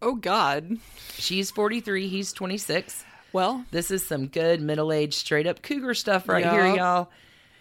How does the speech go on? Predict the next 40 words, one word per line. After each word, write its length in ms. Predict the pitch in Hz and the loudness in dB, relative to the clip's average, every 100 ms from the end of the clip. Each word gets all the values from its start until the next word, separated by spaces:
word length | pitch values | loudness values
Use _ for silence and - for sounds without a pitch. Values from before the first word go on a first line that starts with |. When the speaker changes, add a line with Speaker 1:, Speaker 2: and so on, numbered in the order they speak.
| _ _ | _ _
Speaker 2:
And 180 | - 175 | -4 -2
Tony 440 | - 240 370 262 | 2 2 2 2
is 220 | 175 165 160 | 4 2 2
like, 300 | 151 110 160 | 0 0 -2
"This 160 | 185 | -4
guy 220 | - 185 | 2 2
needs 340 | 170 156 147 - | 4 0 -4 -6
to" 360 | 143 127 123 120 | -2 0 2 2
Speaker 1:
Revenge 460 | 320 370 359 269 | 4 6 4 4
cougar. 680 | 320 330 294 269 220 156 156 - | 6 6 8 8 8 4 -2 -2
Speaker 2:
Mm, 80 | |
revenge 420 | 143 139 151 170 - | 0 2 2 0 -2
cougar 320 | 175 175 165 | 0 2 0
is 100 | 156 | 2
right. 280 | 131 92 - - | 0 0 -8 -8
"This 180 | 147 - | -6 0
guy 160 | 165 | 0
needs 260 | 160 156 139 | 0 -4 -4
to 260 | 120 101 - | -2 -2 -4
stay 380 | - - 151 139 | -8 -4 -2 0
out 140 | 135 | 0
of 60 | 135 | 0
my 160 | 127 | -2
face." 400 | 131 - 50 - | -4 -10 -14 -10
And 100 | 117 120 | -8 -4
she's 260 | - 294 | -4 -4
like, 340 | 180 175 160 - - | -2 0 -2 -6 -4
"Fuck 180 | 285 285 | -2 0
off, 340 | 370 - - | -2 -2 -2
fucker," 300 | 151 151 233 - - - - - | -2 0 -4 -6 -18 -20 -20 -8
and 160 | 185 196 | -4 0
proceeds 480 | 208 196 196 202 - | -2 -2 -4 -6 -6
to 100 | 196 | -2
take 220 | 196 180 | -2 -2
Roddy 520 | 196 294 240 247 269 _ _ _ 147 | -2 0 0 -4 -8 _ _ _ -4
down 340 | 175 175 185 | 2 2 2
to 160 | 180 165 | -2 -2
her 120 | 185 | -4
private 480 | - 247 269 220 156 | 0 0 0 -2 -2
home 420 | 165 139 196 | 0 0 -4